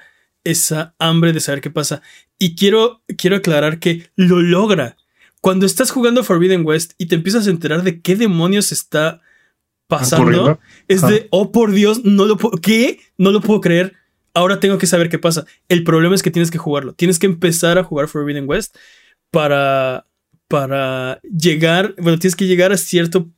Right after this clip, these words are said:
Speaker 1: punto en la trama donde es
Speaker 2: Para
Speaker 1: de,
Speaker 2: que eso
Speaker 1: de,
Speaker 2: pase.
Speaker 1: "Oh, por Dios, no puedo creer lo que está pasando".
Speaker 2: A mí, a mí, ay,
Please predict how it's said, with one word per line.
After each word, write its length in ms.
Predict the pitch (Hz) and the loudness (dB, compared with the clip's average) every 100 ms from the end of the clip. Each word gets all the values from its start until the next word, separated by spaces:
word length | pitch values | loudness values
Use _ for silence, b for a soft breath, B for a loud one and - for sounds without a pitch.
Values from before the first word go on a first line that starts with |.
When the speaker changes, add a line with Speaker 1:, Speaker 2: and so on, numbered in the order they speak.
| _ - | _ -4
Speaker 1:
punto 280 | 165 170 | -2 0
en 80 | 170 | 0
la 120 | 139 | 0
trama 340 | 139 139 170 233 B B B | -2 -4 -4 -6 B B B
donde 300 | 165 151 151 | -4 0 0
es 40 | 147 | 2
Speaker 2:
Para 120 | 127 | 2
Speaker 1:
de, 60 | 151 | 2
Speaker 2:
que 80 | |
eso 140 | 254 139 | 0 0
Speaker 1:
de, 60 | |
Speaker 2:
pase. 180 | - - 117 | -2 -2 -4
Speaker 1:
"Oh, 160 | 151 143 | -4 -2
por 200 | 151 139 | -4 -2
Dios, 460 | 135 131 - - _ | -4 -6 -8 -12 _
no 260 | 165 147 - _ - | -8 -8 -8 _ -8
puedo 300 | 147 135 131 | -4 -4 -4
creer 220 | 131 123 | -6 -6
lo 80 | 127 | -8
que 60 | |
está 140 | - 117 | -10 -12
pasando". 360 | 123 123 117 - _ _ _ _ _ b - | -12 -12 -16 -20 _ _ _ _ _ b 0
Speaker 2:
A 40 | |
mí, 120 | 147 | 0
a 80 | 151 | 2
mí, 240 | 156 170 175 - | 2 4 2 0
ay, 240 | 135 - | -2 -2